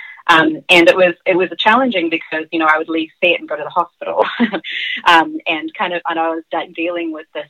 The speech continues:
like, intense loss, uh, and grief. Um, and then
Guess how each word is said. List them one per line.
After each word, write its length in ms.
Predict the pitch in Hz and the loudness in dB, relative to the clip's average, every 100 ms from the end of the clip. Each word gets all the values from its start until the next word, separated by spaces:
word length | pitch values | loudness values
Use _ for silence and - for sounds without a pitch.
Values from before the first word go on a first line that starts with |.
| - | -4
like, 200 | 139 - | -4 -4
intense 540 | 151 160 - 160 139 _ _ _ - _ | -12 -14 -10 -10 -10 _ _ _ -20 _
loss, 380 | 160 170 175 147 _ _ - | 0 4 4 2 _ _ -12
uh, 140 | 151 143 | -10 -10
and 180 | 143 147 | -14 -4
grief. 340 | 175 226 320 - _ - - _ _ | 0 0 -2 -10 _ -20 -20 _ _
Um, 320 | - 165 156 160 | -2 -2 -2 -4
and 200 | 180 180 | -6 -6
then 380 | 175 175 170 | -8 -6 -6